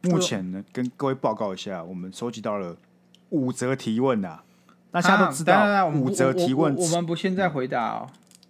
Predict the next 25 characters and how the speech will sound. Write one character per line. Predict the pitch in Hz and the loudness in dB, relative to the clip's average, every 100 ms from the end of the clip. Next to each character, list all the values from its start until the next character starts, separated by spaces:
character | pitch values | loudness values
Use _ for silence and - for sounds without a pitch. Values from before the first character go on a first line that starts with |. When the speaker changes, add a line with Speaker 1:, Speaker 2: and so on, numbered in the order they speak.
| _ _ - _ - | _ _ -20 _ -8
Speaker 1:
没 | 135 | -2
有 | 180 | 2
哦， | 180 185 | 2 0
他 | 180 180 | -2 -6
是 | 185 185 | -6 -8
一 | 190 | -6
周 | 180 175 | -2 -2
年 | 151 | -2
提 | 143 - | -4 -4
问 | 139 156 | -2 0
啊， | 147 | -2
就 | 139 | -4
是 | 147 170 | -4 -4
我 | 147 101 | -2 -4
之 | - | -2
前 | 143 | -2
不 | 120 | -2
是 | 131 | -4
说 | 120 123 123 | -2 -2 -2
要， | 131 - - | -6 -12 -8
要 | 135 | -2
问 | 135 139 | 0 2
问 | 135 | 0
题 | 123 - | -2 -8
的， | 92 87 | -8 -8